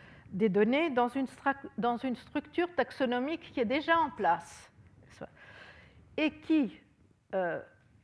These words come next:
permet de faire ce saut du particulier au général, n'est-ce pas ? Euh, donc, euh, c'est un mode de production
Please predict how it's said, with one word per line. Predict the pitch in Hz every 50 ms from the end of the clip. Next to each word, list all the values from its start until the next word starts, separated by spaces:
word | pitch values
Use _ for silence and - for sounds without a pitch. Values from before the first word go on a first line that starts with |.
| _ _ _ _ _ _ _ _ _
permet | - 233 214 214 226 220 190
de | 180
faire | 180 - - - 285 349 381 381 - - - - _ _ _ _ _ - - -
ce | - 214
saut | 202 - - - 302 320 359 392 392 - - _ _ -
du | 190 226 269 294 302 - - _ _ _ _ _ _ _ _ _
particulier | - 254 247 247 - 233 - 226 202 190 226 262 277 - -
au | - 202
général, | 196 214 202 185 160 - - - - - _ _ _ _ _ _ _ _ _ _
n'est-ce | 156 151 -
pas ? | _ _ _ _ _ _ _ _ - - - - - - - - -
Euh, | 175 175 185 185 - - - _ _ _ _ _
donc, | 214 196 196 269 240 196 175 - - - _ _ _ _ - - _ _ _ _ _ -
euh, | 190 185 185 175 175 -
c'est | - - - 170 -
un | 190
mode | 190 214 262 285 254
de | 214 -
production | - - 202 175 185 180 - - - 285 294 339